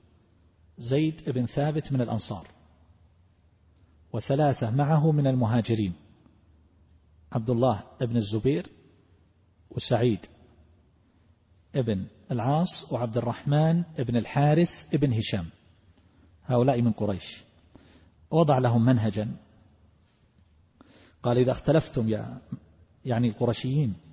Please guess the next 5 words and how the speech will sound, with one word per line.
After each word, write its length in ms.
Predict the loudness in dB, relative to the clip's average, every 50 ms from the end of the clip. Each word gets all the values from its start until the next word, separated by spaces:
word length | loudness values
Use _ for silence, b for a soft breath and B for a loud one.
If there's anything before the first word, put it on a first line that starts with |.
| -20 -20 -20 _ -20
الثلاثة، 500 | -10 -6 -4 -2 -2 -2 -4 -6 -10 -14 -14 -18 -20 -20 _ _ _ _ -4
إذا 140 | -4 -4 -4
اختلفتم 580 | -4 -4 0 0 0 0 -2 -2 -2 -2 0 2
أنتم 460 | 2 2 2 2 0 0 0 0 0
وزيد 420 | 2 2 2 2 2 2 -2 -8